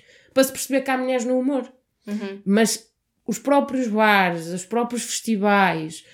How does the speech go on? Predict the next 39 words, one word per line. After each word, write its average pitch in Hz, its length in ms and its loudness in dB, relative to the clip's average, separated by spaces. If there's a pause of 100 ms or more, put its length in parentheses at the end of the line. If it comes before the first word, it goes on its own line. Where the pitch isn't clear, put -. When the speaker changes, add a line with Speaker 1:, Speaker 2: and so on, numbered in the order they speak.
Speaker 1:
as 180 120 -6
próprias 240 420 -2
organizações 190 1000 -4 (300)
estão 254 220 2
a 277 60 2
tomar 269 300 -2
um 262 100 0
bocado 254 280 -6
isso 247 180 -8
como 254 200 -8
princípio. 233 560 -8
E 208 40 0
eu 220 100 2
já 220 200 2
Speaker 2:
Ok. 214 140 2
Speaker 1:
disse 226 180 -2
até 226 260 -2
que, 240 360 -6 (380)
opa, 180 260 -8
não, 180 560 -4
não 220 260 -2
me 240 100 -4
chamem 208 340 -2
para 208 140 -6
ser 202 160 -4
cabeça 196 440 -8
de 156 60 -14
cartaz 170 580 -12 (420)
numa 214 320 -4
noite 208 220 -4
que - 60 -14
seja 190 240 -6
só 180 200 -8
de 185 60 -4
homem, 160 320 -6
só 208 200 -2
de 196 60 2
mulheres. 175 440 -2 (480)
Speaker 2:
Uhum. 202 340 -8